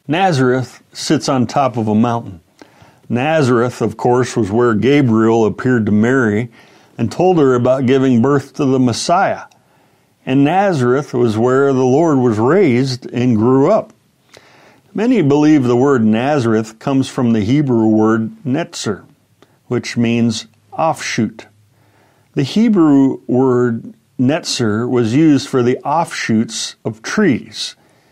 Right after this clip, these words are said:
And we saw examples of this growing beside olive trees in Israel. Its biblical significance is that the offshoot, the righteous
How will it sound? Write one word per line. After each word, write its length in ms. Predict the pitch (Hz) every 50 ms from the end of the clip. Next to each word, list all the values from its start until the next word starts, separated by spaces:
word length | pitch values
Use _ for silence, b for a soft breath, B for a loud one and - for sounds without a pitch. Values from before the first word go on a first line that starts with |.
| b b b b b b b -
And 100 | - 151
we 80 | 180 170
saw 320 | - - - 226 240 208
examples 760 | 180 143 120 113 123 143 151 170 165 - 151 131 131 123 107 123
of 160 | 120 107 107
this 500 | 120 127 131 117 - - - - - - b b b b b b b
growing 360 | - 120 139 139 139 135 131 120
beside 380 | 117 - - 151 131 123 120
olive 460 | 117 117 139 151 156 143 117 101 92
trees 680 | - - - 123 107 101 101 98 95 90 - - - -
in 180 | 135 120 110 113
Israel. 480 | 123 127 120 110 101 101 101 107 - _ - _ _ _ b b b b b b b b b b b b
Its 240 | - 165 - -
biblical 600 | 139 135 175 196 220 302 233 185 - - 165 147
significance 920 | - - - 131 120 120 131 160 185 180 185 131 - 110 107 113 117 -
is 280 | - - 135 127 113 107
that 300 | 131 131 131 117 - -
the 140 | 120 117 120
offshoot, 760 | 135 170 214 214 220 - - - 131 107 98 113 - - - - _ _ _ _ _ _ _ _ _ _ _ _ _ _ _ - 123
the 360 | 120 127 127 123 113 107 113
righteous 920 | 117 117 113 117 127 143 170 160 - - 147 131 113 - - - -